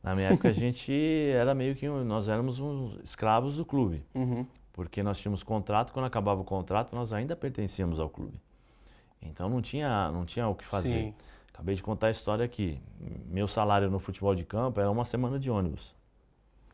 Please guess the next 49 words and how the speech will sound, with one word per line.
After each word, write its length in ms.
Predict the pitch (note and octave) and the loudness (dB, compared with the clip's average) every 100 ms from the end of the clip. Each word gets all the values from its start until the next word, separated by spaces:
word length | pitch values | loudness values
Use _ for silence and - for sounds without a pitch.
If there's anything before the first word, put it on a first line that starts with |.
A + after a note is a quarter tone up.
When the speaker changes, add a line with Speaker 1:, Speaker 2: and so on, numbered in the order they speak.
| - | -10
Speaker 2:
Caramba. 380 | B2 A#2+ A#2+ A2 - - | -6 -4 -4 -6 -10 -4
Speaker 1:
Né? 300 | F#2 F#2+ E2+ | 0 0 0
Então 180 | E2 E2+ | -2 -2
eu 40 | |
tinha 140 | G2+ | -2
que 60 | F2+ | 0
jogar 220 | F#2 G2 | 4 4
salão 480 | - A2+ A2+ A2+ C#3+ | 4 2 4 6 4
pra 120 | C#3+ | 2
poder 300 | C#3+ C#3 B2 | 0 0 2
me 120 | D3+ D3 | 2 2
manter. 760 | D3 C#3 B2 - E3 G3+ A#3 | 2 2 2 4 6 6 4
Speaker 2:
Sim. 360 | A#3 - B2+ B2 | 2 0 2 2
Speaker 1:
Ou 180 | A#2 B2+ | 2 2
seja, 340 | C3 G#2+ A2 | 4 4 6
eu 140 | C3+ D#3+ | 6 6
mesmo 340 | D3 E3+ F#3 | 4 2 0
fiz 220 | - E3+ | 0 0
uma 160 | D#3+ D3+ | 0 -2
aposta 420 | C#3+ C#3+ D#3 - | 4 4 4 0
em, 180 | D3 D3 - | -4 -4 0
em 120 | C3+ | 2
mim 160 | C#3 E3+ | 4 6
mesmo, 360 | B2+ F#2 C3 | 6 6 4
Speaker 2:
Uhum. 80 | C#3+ | 4
Speaker 1:
vamos 180 | C#3 A2+ | 6 4
dizer 120 | G2 | 2
assim. 280 | G2 F#2 D#2+ - - - | -2 -4 -8 -10 -20 -12
E 60 | G#2 | -2
quando 180 | D#3 D#3 | 2 2
você 320 | D#3 C#3+ G#2 | 4 2 2
chega 340 | - - A#2+ | 0 2 2
no 80 | G#2 | 2
profissional, 720 | - F#2 - E2+ F#2 C#3 F2 - - - - - - - - | -2 -4 -4 -2 0 0 0 -6 -20 -20 -20 -20 -20 -20 -20
você 180 | - - | -16 -12
chega 280 | F#2+ A#2+ C3 | -4 -2 0
no 80 | B2 | 0
profissional, 560 | A2+ - A2 A#2 A#2+ | -2 -2 0 2 2
na 200 | F#2+ G2 | 2 4
época 220 | G2+ A2 B2+ | 4 6 2
era 80 | |
o 40 | B2 | 2
seguinte, 340 | C3 G#2+ E2 | 2 0 0
era 80 | E2+ | -2
um 40 | |
contrato 380 | F2+ G#2+ G2+ F#2 | 0 0 2 0
de 120 | F2 | -2
três 320 | E2 A#2 C3 G2+ | 0 2 4 4
meses. 480 | G#2+ C3+ E3 - | 2 0 -4 -14